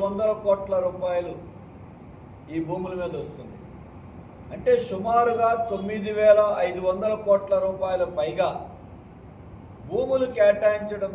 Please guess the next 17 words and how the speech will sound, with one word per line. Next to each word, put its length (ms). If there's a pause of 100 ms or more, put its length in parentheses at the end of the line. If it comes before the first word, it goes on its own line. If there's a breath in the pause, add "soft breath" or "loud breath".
ద్వారా 300 (880)
ఆ 40 (120)
విద్యా 320 (160)
సంస్థలకి 680 (1200)
ప్రభుత్వం 500 (140)
సహాయం 360 (120)
చేస్తూ 280 (120)
ఉంది. 80 (1900)
అది 140 (120)
కరెక్టా 460 (240)
కాదా 360 (200)
అనే 160 (100)
రకరకాల 500 (140)
చర్చలు 380
ఉన్నాయి. 260 (1080)
ఒకవైపున 560 (160)
రాజధానికి 680